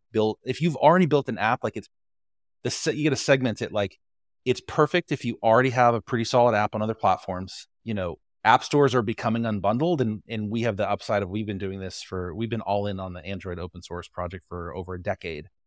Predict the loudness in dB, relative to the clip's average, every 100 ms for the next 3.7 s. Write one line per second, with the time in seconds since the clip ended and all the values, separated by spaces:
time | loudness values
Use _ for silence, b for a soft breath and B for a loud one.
0 | _ _ -8 -6 -4 2 4 4 2 -6
1 | -4 -4 -8 -6 -4 -4 -8 -16 _ _
2 | _ _ _ -6 -2 0 0 0 -2 -2
3 | -2 2 2 2 -2 -2 -6